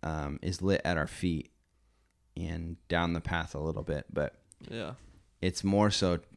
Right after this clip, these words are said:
Speaker 1: to trust and to have faith and to walk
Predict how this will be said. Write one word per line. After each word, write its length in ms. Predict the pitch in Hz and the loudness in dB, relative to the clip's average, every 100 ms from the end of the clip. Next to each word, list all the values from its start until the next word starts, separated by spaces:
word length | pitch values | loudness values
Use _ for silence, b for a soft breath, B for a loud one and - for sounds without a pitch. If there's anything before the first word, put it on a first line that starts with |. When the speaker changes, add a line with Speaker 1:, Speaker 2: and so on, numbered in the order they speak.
| - - | -14 -6
Speaker 1:
to 120 | 90 | -4
trust 500 | - 107 92 - - | 2 4 4 2 0
and 120 | 90 | -4
to 240 | - 82 87 | 0 0 0
have 140 | 82 | -4
faith 400 | - 95 90 - | 2 4 4 0
and 120 | 87 - | -4 -2
to 440 | 87 80 82 82 _ b b b b b b - | 0 0 0 -4 _ b b b b b b 0
walk 500 | 95 98 90 - | 6 8 8 2